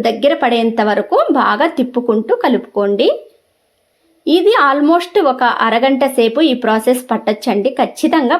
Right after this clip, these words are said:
పట్టాలి కూడా. ఇప్పుడు దీంట్లోకి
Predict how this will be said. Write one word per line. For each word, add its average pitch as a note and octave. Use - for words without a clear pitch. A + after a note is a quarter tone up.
పట్టాలి C4
కూడా. A3
ఇప్పుడు F4+
దీంట్లోకి A#3+